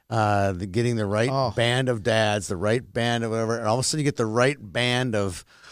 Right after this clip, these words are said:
Speaker 1: of Conans and whatever you get together. All of a sudden, man, I put together, I got f-, three dads that are committed, and now seventeen other dads are following those three dads, and all of a sudden you have a s-,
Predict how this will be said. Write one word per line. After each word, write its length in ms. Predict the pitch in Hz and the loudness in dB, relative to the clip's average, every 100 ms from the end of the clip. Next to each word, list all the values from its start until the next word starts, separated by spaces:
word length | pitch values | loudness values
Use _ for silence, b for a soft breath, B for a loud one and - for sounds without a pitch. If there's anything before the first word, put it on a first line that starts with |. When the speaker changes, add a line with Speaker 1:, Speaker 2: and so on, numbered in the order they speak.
| B - | B -8
Speaker 1:
of 180 | - | -6
Conans 680 | - 160 147 139 127 127 107 | 2 6 6 6 2 -2 -2
and 180 | 110 107 | -2 2
whatever 240 | 127 143 | 4 4
you 60 | 123 | 6
get 160 | 131 123 | 4 4
together. 240 | 113 143 | 4 6
All 60 | 127 | 6
of 40 | |
a 40 | 110 | 4
sudden, 240 | 123 107 | 2 2
man, 220 | 120 180 107 | 2 2 2
I 80 | |
put 240 | 104 - - | -2 -6 -2
together, 560 | 123 127 123 123 143 - 69 | 0 4 4 2 -2 -14 -4
I 140 | 123 | 2
got 200 | 127 117 | 4 2
f-, 320 | - - - _ | 0 -16 -20 _
three 420 | - - 117 123 127 | -14 -6 0 2 2
dads 380 | 127 156 98 | 2 2 0
that 80 | 107 | -4
are 60 | 107 | -6
committed, 440 | - 123 151 110 - | -2 0 2 0 -2
and 120 | 104 | -4
now 340 | 104 104 107 B B | 0 0 -2 B B
seventeen 760 | - - - 131 127 110 143 131 | -8 -2 2 4 2 -2 -2 2
other 180 | 117 110 | 2 2
dads 300 | 113 120 110 | 2 2 0
are 60 | |
following 440 | 101 117 113 110 104 | -2 0 0 -2 -4
those 280 | 107 104 - | -4 -4 -6
three 240 | 117 107 | -8 -4
dads, 340 | 110 127 95 | -2 -2 -4
and 100 | 98 | -6
all 80 | 104 | -6
of 60 | 107 | -6
a 40 | |
sudden 320 | - 120 104 | -4 -4 -4
you 140 | 110 110 | -4 -4
have 400 | 104 98 92 - b b b 107 | -2 -2 -4 -10 b b b -6
a 60 | |
s-, 280 | 110 - | -4 -2